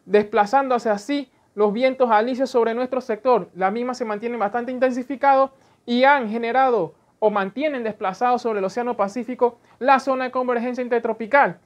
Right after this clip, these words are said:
El sistema de baja presión de Colombia, que extiende un eje de vaguada hasta el Pacífico ecuatoriano, continúa generando flujo de viento bastante favorable para que se desarrollen nubosidades tanto en el vecino país de Colombia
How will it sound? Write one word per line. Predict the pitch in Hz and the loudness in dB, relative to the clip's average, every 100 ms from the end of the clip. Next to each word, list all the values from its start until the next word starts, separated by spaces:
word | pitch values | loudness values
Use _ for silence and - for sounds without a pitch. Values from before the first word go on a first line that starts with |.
| _ - | _ -8
El | 254 | -4
sistema | 269 - 269 262 | -4 -2 -2 0
de | 254 | 2
baja | 254 254 | 2 2
presión | 233 247 247 | 0 -2 -2
de | 247 | 0
Colombia, | 233 254 254 226 | 2 2 0 0
que | 202 180 _ - | -2 -4 _ -10
extiende | 196 - 262 240 | -10 -4 -2 0
un | 233 | 0
eje | 254 240 | 0 0
de | 254 | 2
vaguada | 233 208 247 233 151 - _ _ | 4 4 6 4 2 -4 _ _
hasta | - 226 226 | 0 0 -2
el | 202 | -6
Pacífico | 180 180 254 240 208 | -6 -8 -10 -8 -6
ecuatoriano, | 185 233 247 247 254 254 254 254 _ _ _ - | -4 -2 -2 0 0 0 -2 -8 _ _ _ -2
continúa | 220 226 240 247 285 285 | 0 0 -2 -2 0 2
generando | 269 254 269 269 | 0 2 2 2
flujo | 262 262 262 | -2 -2 0
de | 247 | 0
viento | 262 254 | -2 -2
bastante | 233 254 254 | -4 -6 -6
favorable | 254 269 262 254 262 262 262 _ _ _ | -2 0 0 2 2 0 -4 _ _ _
para | 233 254 254 | 0 2 2
que | 254 | 0
se | 254 | 0
desarrollen | 262 254 240 247 262 | -2 0 0 0 0
nubosidades | 262 254 254 254 262 | 0 -2 -2 -2 -2
tanto | 254 226 | -2 -6
en | 208 | -4
el | 185 | -6
vecino | 190 254 262 | -6 -4 -4
país | 254 254 | -2 0
de | 262 | 2
Colombia | 262 269 262 269 | 4 2 2 -2